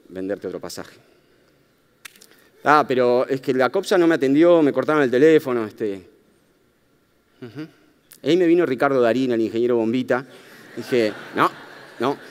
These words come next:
En verdad ya no me quedaba casi nada del curso. O sea, el retiro este, eh, me quedaba poco. Pero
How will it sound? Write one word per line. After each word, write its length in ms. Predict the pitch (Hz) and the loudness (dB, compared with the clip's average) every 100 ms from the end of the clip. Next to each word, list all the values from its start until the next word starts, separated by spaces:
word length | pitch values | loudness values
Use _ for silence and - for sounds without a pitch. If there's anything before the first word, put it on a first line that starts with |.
| - | 6
En 160 | 196 | 6
verdad 200 | 220 233 | 8 6
ya 120 | 240 | 6
no 100 | 240 | 4
me 100 | 220 | 4
quedaba 260 | 180 196 185 | 4 4 4
casi 220 | 151 151 | 4 0
nada 260 | 156 143 117 | 2 2 2
del 140 | 107 | 0
curso. 380 | 107 98 104 87 - | -2 -10 -8 -12 -12
O 60 | 104 | -2
sea, 180 | 147 127 | 2 2
el 100 | 127 | 2
retiro 400 | 135 156 180 175 | 0 4 6 6
este, 240 | 185 196 | 4 0
eh, 200 | 202 - 175 165 | -2 -6 -10 -10
me 60 | |
quedaba 240 | 185 185 160 | 0 2 4
poco. 340 | 143 131 143 - - - - - | 4 2 -2 -8 -20 -20 -6 4
Pero 300 | 208 233 | 6 6